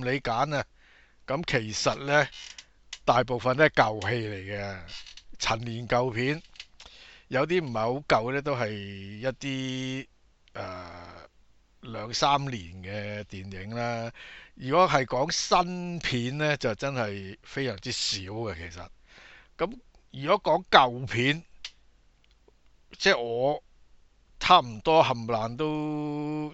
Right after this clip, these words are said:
即係大部分啦，唔好講全部啦，大部分我都睇過㗎啦。噉啊，對我嚟講呢，就冇乜新意啊，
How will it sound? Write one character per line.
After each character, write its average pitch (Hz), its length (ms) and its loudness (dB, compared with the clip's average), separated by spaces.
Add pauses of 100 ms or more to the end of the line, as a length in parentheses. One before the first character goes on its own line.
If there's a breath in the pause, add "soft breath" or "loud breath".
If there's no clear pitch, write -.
即 - 120 -2
係 110 560 -4 (800 soft breath)
大 120 240 -2
部 127 220 0
分 127 220 4
啦， 156 240 8
唔 123 120 0
好 131 80 -4
講 131 200 -2
全 101 280 -8
部 101 140 -8
啦， 117 120 -4
大 110 240 0
部 110 180 -8
分 104 240 -6
我 104 120 -10
都 123 100 -4
睇 101 180 -4
過 87 320 -12
㗎 - 20 -16
啦。 85 100 -20 (840 loud breath)
噉 160 180 -2
啊， 165 40 4
對 147 140 0
我 135 160 4
嚟 113 120 -4
講 127 280 0
呢， 151 140 4
就 107 460 -4
冇 110 160 -8
乜 139 100 0
新 131 360 2
意 104 220 -8
啊， 101 160 -6